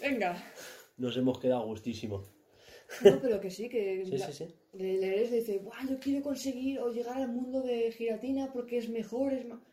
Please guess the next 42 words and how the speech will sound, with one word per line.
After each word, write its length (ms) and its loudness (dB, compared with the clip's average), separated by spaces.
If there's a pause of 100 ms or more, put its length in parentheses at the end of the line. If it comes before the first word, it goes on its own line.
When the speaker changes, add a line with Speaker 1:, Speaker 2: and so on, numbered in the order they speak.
(120)
Speaker 1:
como 160 -2
la 100 0
película. 440 0
Speaker 2:
Porque 420 2
Speaker 1:
"Es 120 0
perfecto, 640 -2
es 140 -2
puro, 400 0
es 220 0
la 160 4
hostia. 560 4
Y 80 -6
esto 120 -8
es 60 -8
una 100 -4
mierda 320 0
que 80 0
tenemos 280 -2
aquí 140 -8
pinchada 280 -8
en 60 -8
un 60 -14
palo". 200 -8 (1300)
Y 120 -8
quererse 360 4
ir 100 0
allí, 180 2
pues, 180 -6
para 440 -2
tener 200 -4
co-, 240 -10 (320)
iniciar 380 0
una 180 2
nueva 240 0
vida, 280 0
un 80 -2
nuevo, 260 -2
co-, 140 -10
crear 200 -2
un 120 0
nuevo 520 -2
mundo 640 -2